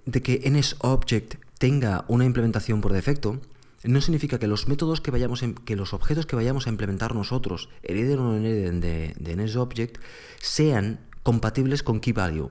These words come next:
para poder acceder de forma compatible a key value. Esto es una característica que puede ser importante en, en según qué objetos y que es bueno saber que, eh, no es del todo malo o es bueno hacer que nuestros, mm,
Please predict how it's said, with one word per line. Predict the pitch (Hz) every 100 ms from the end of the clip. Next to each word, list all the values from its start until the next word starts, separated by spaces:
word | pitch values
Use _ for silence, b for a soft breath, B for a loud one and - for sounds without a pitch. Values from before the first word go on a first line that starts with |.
| -
para | 92
poder | 95 104
acceder | 113 - 107 110 -
de | 92
forma | 101 107
compatible | 107 104 98 104 104
a | 92
key | 104
value. | 90 82 78 - B B B B -
Esto | 147 214
es | 185
una | 180
característica | 131 123 131 127 143 127
que | 110
puede | - - 120 165 180
ser | 113
importante | 104 98 98 101 101 98 90
en, | 95 95 90
en | - 90
según | 92 90 95
qué | 92
objetos | 87 139 127 139 - B B B
y | -
que | - 110
es | 120 123
bueno | 117 120 127
saber | 123 110 123 123
que, | - 101 - - - _ -
eh, | 87 73 69
no | 90 87 104 117 113
es | 113
del | 110 95
todo | 120 110
malo | 101 123 104 92 123
o | 87 104
es | 95
bueno | 107 117 98 147 B B B B B B - - _
hacer | - 98 - 120
que | 131
nuestros, | 117 - 104 92 - - - - -
mm, | 92 90 87 82